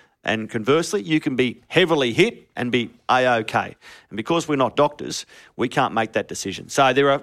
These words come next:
there are five indicators for if you are concussed that the N R L uses: loss of consciousness, falling to the ground without protective action,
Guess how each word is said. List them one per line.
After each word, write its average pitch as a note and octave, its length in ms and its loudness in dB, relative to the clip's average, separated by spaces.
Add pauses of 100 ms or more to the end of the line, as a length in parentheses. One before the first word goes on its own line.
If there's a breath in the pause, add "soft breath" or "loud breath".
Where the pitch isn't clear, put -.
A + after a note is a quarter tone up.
there C3 180 2
are B2+ 120 4
five E3 340 4
indicators C#3+ 840 0
for A2+ 320 -2
if B2+ 280 -6
you B2 200 0
are A#2 300 2 (320 loud breath)
concussed C3 540 -2
that - 100 -14
the A#2+ 180 -2
N B2 60 0
R A#2 220 2
L A2+ 120 -2
uses: D3 500 -4
loss D3+ 260 0
of A2 100 -6
consciousness, A2 680 -4 (320 loud breath)
falling F#3 380 0
to D3 60 -4
the B2 100 -2
ground B2 300 0
without A2 340 -2 (260)
protective G#2 440 -6
action, G#2 460 -4